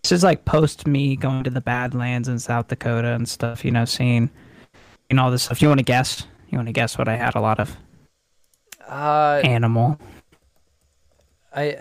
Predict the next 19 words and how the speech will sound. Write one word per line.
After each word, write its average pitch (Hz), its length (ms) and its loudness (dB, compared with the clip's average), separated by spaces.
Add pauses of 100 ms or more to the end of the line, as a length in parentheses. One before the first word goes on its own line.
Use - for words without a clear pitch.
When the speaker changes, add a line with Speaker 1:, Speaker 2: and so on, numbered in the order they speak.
(120)
Speaker 2:
I 143 40 -4
mean, 135 540 -8
obviously 139 460 -6
the, 110 380 -6
the 107 100 -12
very, 107 680 -8 (960)
like, 107 140 -12
there 123 140 -4
were 117 100 -4
just 120 180 -12
a 135 60 -6
lot 107 320 -2
of 127 60 -6
different 117 260 -10
variants 101 460 -8
of, 95 260 -16
of 95 180 -14
teddy 104 300 -12
bears. 85 760 -12